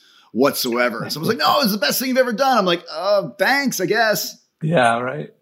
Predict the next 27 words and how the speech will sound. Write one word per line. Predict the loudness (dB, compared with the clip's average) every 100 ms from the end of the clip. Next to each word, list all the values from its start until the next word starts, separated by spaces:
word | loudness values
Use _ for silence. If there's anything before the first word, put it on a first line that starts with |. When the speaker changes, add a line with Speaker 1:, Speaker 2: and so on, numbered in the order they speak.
| -12
Speaker 2:
I | -10
know | -8 -8 -8
it. | -12
I | -14 -12
know | -10 -10
it. | -12
It's, | -12 -14 -8
uh, | -6 -6 -10 _ _ -20 -20 -20 _
I | -4
guess | -4 -2
that's, | -4 -6 -2
uh, | 0 0 -4 -20 _ _ _ -10
when | -6
you've | -4
been | -2
in | -2
the | -4
ring | -6 -6
that | -8 -8
long, | -6 -4 -6 -10
I | -14
guess | -16 -16 -18
you | -16
get | -16 -14
kinda | -16 -6 -4
beat | -2
up. | -4 -4